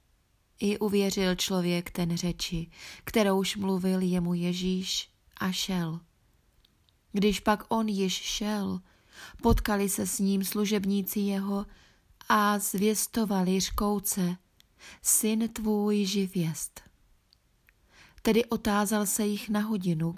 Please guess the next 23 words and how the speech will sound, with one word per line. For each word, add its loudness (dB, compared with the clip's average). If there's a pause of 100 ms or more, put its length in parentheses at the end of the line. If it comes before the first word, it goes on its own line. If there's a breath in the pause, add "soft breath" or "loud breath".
ve 2
kterou 0
se -2
lépe -2
měl. -2 (1400)
I 0
řekli -2
jemu: -2 (600 loud breath)
„Včera 0
v 0
hodinu 0
sedmou -2 (280)
přestala -2
mu 0
zimnice.“ -4 (1400 soft breath)
Tedy 4
poznal 0
otec, -4
že 0
právě -2
ta -2
hodina -2
byla, -4